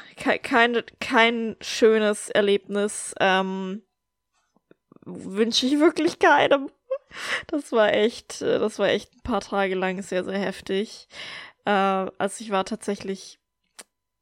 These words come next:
ich hatte genau donnerstags, ähm, wo ich krank geworden bin,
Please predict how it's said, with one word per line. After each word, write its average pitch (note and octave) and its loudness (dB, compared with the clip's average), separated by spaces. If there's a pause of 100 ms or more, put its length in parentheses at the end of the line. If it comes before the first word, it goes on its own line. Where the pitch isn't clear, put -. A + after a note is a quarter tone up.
(380)
ich A3 -6
hatte F#3 2
genau G3 0
donnerstags, G#3 0 (600)
ähm, G3 0
wo G3 -2
ich G#3 -8
krank G3+ -8
geworden G3+ 0
bin, G#3+ 0